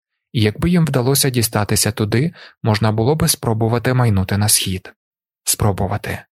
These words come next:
У цих місцях водилося чимало прірводемонів, а розвідники Алеті патрулювали периметр. І якщо Каладінова команда наштовхнеться на них, буде непросто пояснити, що робить там озброєна група людей,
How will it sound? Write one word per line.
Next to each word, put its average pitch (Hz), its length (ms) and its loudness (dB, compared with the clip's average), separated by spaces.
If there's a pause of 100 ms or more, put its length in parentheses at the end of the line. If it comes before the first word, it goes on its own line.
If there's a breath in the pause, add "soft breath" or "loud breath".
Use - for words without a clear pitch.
(320 loud breath)
У 135 80 -2
цих - 260 -2
місцях 165 540 2
водилося 117 440 2
чимало 110 400 2
прірводемонів, 117 760 0 (360)
а 117 120 0
розвідники 110 640 0
Алеті 143 520 0 (200 loud breath)
патрулювали 120 640 0
периметр. 101 640 -2 (600 soft breath)
І 110 80 2
якщо 104 320 0
Каладінова 143 580 2
команда 113 540 2
наштовхнеться 107 760 0
на 107 140 2
них, 151 300 -2 (280 soft breath)
буде 180 300 2
непросто 139 560 2
пояснити, 139 680 0 (260 loud breath)
що - 340 0
робить 139 440 0
там 135 220 0
озброєна 117 640 2
група 107 320 2
людей, 107 500 -2